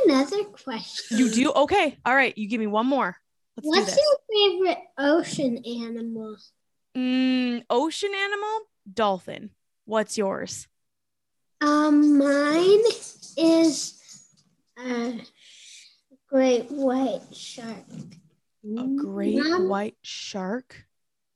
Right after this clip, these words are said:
Speaker 1: Mommy's is a dolphin too.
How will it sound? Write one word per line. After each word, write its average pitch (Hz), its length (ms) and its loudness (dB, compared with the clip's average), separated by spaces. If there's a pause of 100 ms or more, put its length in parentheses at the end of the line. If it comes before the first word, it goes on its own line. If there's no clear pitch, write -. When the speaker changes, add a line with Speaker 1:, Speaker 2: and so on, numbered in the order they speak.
(140)
Speaker 1:
Mommy's 359 800 6
is 302 300 0
a 285 100 2
dolphin 247 800 -4
too. 254 520 -6